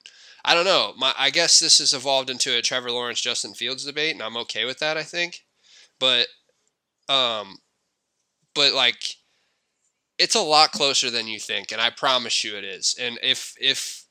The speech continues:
Justin Fields, uh, gets a chance to play, I really think he, he sets him up. He sets, sets himself up to be the number one overall pick in the draft, or at least the first quarterback taken.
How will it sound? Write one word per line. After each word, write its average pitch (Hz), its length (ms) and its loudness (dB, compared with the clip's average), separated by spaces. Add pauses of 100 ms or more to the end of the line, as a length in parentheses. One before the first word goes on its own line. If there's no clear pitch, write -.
(140)
Justin 165 380 2
Fields, 160 640 -2
uh, 117 380 -2 (580)
gets 151 220 2
a 147 40 -2
chance 131 280 2
to 123 60 -2
play, 127 220 0
I 113 120 2
really 123 300 -2
think 113 260 -4
he, 113 360 -8 (440)
he 135 120 -2
sets 139 320 4
him 117 100 -8
up. 120 160 -2 (120)
He 135 160 -2
sets, - 420 2
sets 143 240 2
himself 123 340 -4
up 117 180 -4
to 110 60 -14
be 113 100 -10
the 104 100 -12
number 110 240 -8
one 104 180 -10
overall 101 320 -10
pick - 260 -8
in 98 60 -20
the 95 80 -20
draft, 98 400 -12
or 139 60 -2
at 156 80 -2
least 170 240 0
the 123 80 -2
first 139 280 -2
quarterback 117 440 -6
taken. - 320 -8